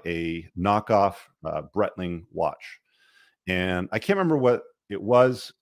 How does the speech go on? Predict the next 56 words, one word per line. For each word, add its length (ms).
'cause 140
again, 160
I'm 60
not 100
a 20
big 140
watch 280
guy, 160
but 140
it 60
was 200
purportedly 720
the 120
most 260
expensive 460
watch 280
in 60
their 100
lineup. 520
I 100
don't 120
know, 80
worth 260
whatever, 220
a 40
few 140
hundred 160
thousand 300
dollars, 240
let's 140
say. 120
So, 380
you 80
know, 300
I'm 80
like, 300
"Oh, 120
that's 300
interesting." 400
And 80
he 60
takes 260
it 60
off. 180
He 60
goes, 180
"Feel 260
it. 60
It's 120
heavy 400
and 100
it 80
looks 260
real." 220
I'm 100
like, 220